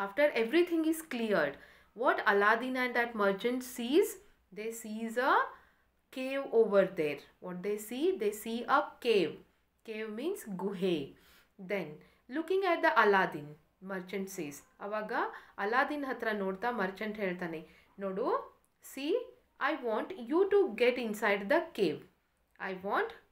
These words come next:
you to get inside the cave." ನಾನು ನೀನು ಈ ಗುಹೆ ಒಳಗೆ ಹೋಗು, ಹೋಗ್ಬೇಕು ಅಂತ ಆಸೆ ಪಡ್ತೀನಿ. And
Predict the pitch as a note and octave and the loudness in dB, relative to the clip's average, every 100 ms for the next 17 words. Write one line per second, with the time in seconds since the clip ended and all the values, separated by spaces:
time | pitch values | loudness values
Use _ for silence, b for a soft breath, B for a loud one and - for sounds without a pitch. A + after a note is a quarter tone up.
0 | G3+ D#4 F4 D4+ G#3+ G3 G#3 G#3 G#3 F#3+ | -8 -6 -4 -6 -4 -4 -4 -6 -4 -2
1 | F#3+ A#3 C#4 - G3+ C#3+ - B B B | -2 -4 -6 -4 -2 -2 -6 B B B
2 | G#3+ A3 A#3 E4+ A#4+ A#4+ _ C#4 D4+ D4+ | -6 -6 -4 -2 -2 -6 _ -12 -8 -6
3 | B3 A#3+ B3 F4 D4 A#3 C#4 B3 A3 G3 | -4 -4 0 4 4 2 0 0 0 -2
4 | G#3+ G3+ A3 A3 A3 A3 G#3 G3+ D4 A#3+ | -2 0 0 0 -2 -2 -2 0 4 6
5 | A#3 A#3+ A3+ F#3 F3+ F3 D#3+ D3+ B B | 4 2 0 -2 -4 -8 -10 -12 B B
6 | B B G#3 G3+ | B B -4 -4